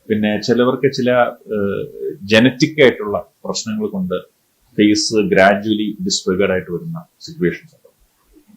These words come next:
ഇതെല്ലാമാണ് ഇതുവരെ നടന്നിട്ടുള്ള ഫേസ് ട്രാൻസ്പ്ലാന്റേഷൻസിന്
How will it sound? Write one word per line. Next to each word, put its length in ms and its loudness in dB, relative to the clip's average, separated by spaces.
ഇതെല്ലാമാണ് 840 8
ഇതുവരെ 360 8
നടന്നിട്ടുള്ള 560 2
ഫേസ് 380 0
ട്രാൻസ്പ്ലാന്റേഷൻസിന് 1120 -4